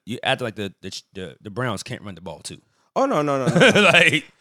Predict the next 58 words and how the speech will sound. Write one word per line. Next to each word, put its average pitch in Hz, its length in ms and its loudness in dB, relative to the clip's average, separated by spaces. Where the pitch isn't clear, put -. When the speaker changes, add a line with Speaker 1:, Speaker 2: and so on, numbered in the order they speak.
Speaker 2:
I, 139 60 -10
I, 156 280 -4
I 165 40 2
didn't, 160 160 -2
I 165 60 0
didn't 139 480 -4
speak 135 200 -14
of 117 140 -8
the 104 60 -16
defense. 107 500 -12
So, 107 480 -12
um, 101 240 -16
Speaker 1:
Yeah. - 240 -16
Speaker 2:
we 127 80 -8
definitely 127 400 -6
have 113 160 -8
to 113 80 -18
make 110 180 -14
sure 107 260 -14
that 101 280 -16
we 110 120 -16
contain 110 800 -12
their, 127 320 -8
'cause 117 180 -20
their 143 160 -10
running 120 220 -8
backs, 107 340 -14
uh, 104 260 -18
Speaker 1:
Nick 117 180 -6
Chubb 113 400 0
and 139 160 0
Kareem 143 200 -4
Hunt. 131 220 -4
Speaker 2:
Yeah, 110 240 -8
<laughs> 107 200 -12
their 185 100 -4
Speaker 1:
Dogs. 139 260 4
Speaker 2:
run, 165 260 2
running 143 220 0
back 131 240 0
attack 117 420 -4
is - 240 -16
pretty 208 280 -6
legit, 175 280 -6
Speaker 1:
Yes. 139 280 -4
Speaker 2:
and 131 220 -8
that's 151 220 -6
not 143 200 -4
front. 131 280 -10
Like, 113 160 -12
I 113 120 -12
mean, 110 260 -12
we 120 80 -18
got 117 180 -10
O 117 160 -12
B 117 160 -16
J 107 400 -14
and, 101 180 -20